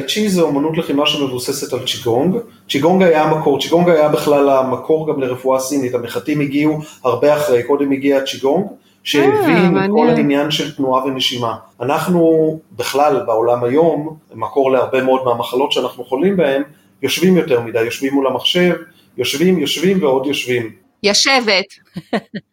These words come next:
Speaker 1: ובסופו של דבר, ה-, הדרך הנכונה זה, אה, לנשום ולנוע. אה, לנוע, לא חייב לרוץ מרתון ולא חייבים לרוץ, אה, ספרינטים, אבל לזוז.
Speaker 2: אהה.
Speaker 1: והצ'יגונג היא אומנות שעושה,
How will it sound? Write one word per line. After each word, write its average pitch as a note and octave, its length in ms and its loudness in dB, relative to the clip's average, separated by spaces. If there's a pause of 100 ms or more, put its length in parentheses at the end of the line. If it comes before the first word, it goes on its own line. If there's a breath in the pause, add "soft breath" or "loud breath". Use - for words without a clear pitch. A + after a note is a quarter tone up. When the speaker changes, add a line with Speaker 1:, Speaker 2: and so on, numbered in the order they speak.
(280)
Speaker 1:
ובסופו C3+ 640 0
של A#3 160 -4
דבר, G#3+ 440 2
ה-, D3+ 460 2 (580)
הדרך E3 320 -2
הנכונה F#3 440 0
זה, E3+ 500 0
אה, C#3+ 300 0 (100)
לנשום F#3 440 0
ולנוע. C#3 420 0 (240)
אה, A#2+ 220 0
לנוע, D3+ 300 2
לא D#3+ 80 4
חייב D#3+ 280 2
לרוץ D3+ 400 -4
מרתון F3 440 0
ולא C#3 120 0
חייבים C#3+ 340 -2
לרוץ, C#3 400 -4
אה, C#3 160 2
ספרינטים, E3 540 -4 (440 soft breath)
אבל B2 460 2
לזוז. C3+ 600 0 (100)
Speaker 2:
אהה. G#3 280 -2
Speaker 1:
והצ'יגונג B2 840 2
היא F#3 160 2
אומנות D#3+ 460 0
שעושה, E3 460 0